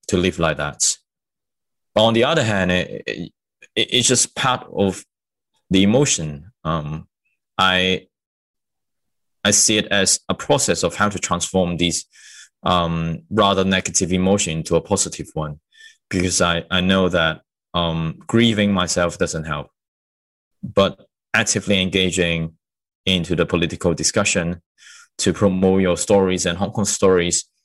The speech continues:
and to urge the world to adopt a more assertive approach to China.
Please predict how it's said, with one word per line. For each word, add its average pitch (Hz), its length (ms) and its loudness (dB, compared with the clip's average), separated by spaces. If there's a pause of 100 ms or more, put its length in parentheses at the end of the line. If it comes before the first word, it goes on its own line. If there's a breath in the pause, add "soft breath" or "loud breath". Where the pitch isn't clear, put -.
(140)
and 87 120 0
to 90 200 4
urge - 360 -2
the 92 100 -2
world 87 320 0
to 82 240 -2
adopt - 440 -2
a 90 60 -2
more 92 300 0
assertive 80 400 -4
approach 85 420 -2
to 95 100 -8
China. 92 500 0